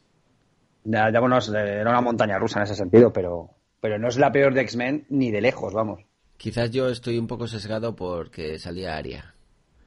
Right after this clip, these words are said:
Speaker 2: Y yo es que a esa, a esa chica no, no la soporto.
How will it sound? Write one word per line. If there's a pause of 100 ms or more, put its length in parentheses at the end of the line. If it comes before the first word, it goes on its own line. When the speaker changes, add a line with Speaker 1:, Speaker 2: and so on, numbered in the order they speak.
(400)
Speaker 2:
Y
yo
es
que
a
esa, (140)
a
esa
chica
no,
no
la
soporto.